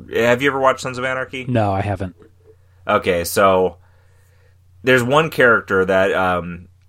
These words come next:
Speaker 1: she's the, the wife of, like, the, the leader of the motorcycle gang. She's the mother of two kids, but, and she's a doctor, and she, she just wants to get her kids out of this, basically, by a certain point. And when she gets murdered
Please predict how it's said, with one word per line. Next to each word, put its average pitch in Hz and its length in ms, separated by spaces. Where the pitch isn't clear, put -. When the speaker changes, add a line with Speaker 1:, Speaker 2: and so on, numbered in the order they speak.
Speaker 1:
she's 127 460
the, 110 280
the 101 120
wife 117 460
of, 104 320
like, 98 260
the, 95 260
the 95 120
leader 110 360
of 98 100
the 98 80
motorcycle 82 640
gang. 73 440
She's 110 340
the 101 60
mother 117 300
of 120 80
two 117 160
kids, 98 360
but, 92 260
and 92 140
she's 104 140
a 92 80
doctor, 104 440
and 87 120
she, - 240
she - 220
just 135 160
wants 95 220
to 101 60
get 98 140
her 92 60
kids 87 260
out 101 180
of 87 100
this, 78 160
basically, 78 800
by 90 240
a 85 60
certain 85 320
point. 78 400
And 98 220
when 95 120
she 147 280
gets 120 260
murdered 87 560